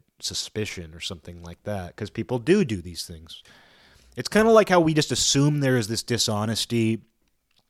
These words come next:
when you give an excuse for why you can't do something. It's like our society has just developed this assumption of dishonesty in that situation where it's like, "Oh, he called out sick to work and he didn't tell me all, he didn't tell me the color of his vomit.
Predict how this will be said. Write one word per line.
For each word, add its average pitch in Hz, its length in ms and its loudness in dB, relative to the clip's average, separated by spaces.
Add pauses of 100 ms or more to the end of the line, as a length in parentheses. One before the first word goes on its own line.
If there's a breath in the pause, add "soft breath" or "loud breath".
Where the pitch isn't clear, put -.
(380)
when 113 260 -2
you 110 60 -2
give 110 200 0
an 104 80 -4
excuse 110 500 -2
for 110 160 -6
why 107 160 0
you 101 140 -4
can't 107 400 -6
do 104 160 -4
something. 117 580 -2 (520 soft breath)
It's 113 120 -2
like 135 120 2
our 120 100 2
society 135 680 2
has 117 200 0
just - 240 -6
developed 107 560 -4
this - 260 -8 (400 loud breath)
assumption 127 680 0
of 92 140 -6
dishonesty 110 720 0
in 113 100 -2
that 113 140 -2
situation 110 800 -2
where 104 140 -2
it's 101 180 -2
like, 110 180 -2
"Oh, 175 500 8 (380 loud breath)
he 131 140 -2
called 147 380 4
out 131 180 2
sick - 440 -4
to 131 100 0
work 127 500 2
and 110 80 -2
he 110 80 -4
didn't 127 320 -4
tell 143 240 -2
me 131 160 -2
all, 123 200 0
he 117 100 -8
didn't 147 260 -6
tell 151 220 -4
me 147 160 -4
the 120 100 -2
color 139 440 0
of 117 80 -2
his 101 140 -6
vomit. 110 480 -2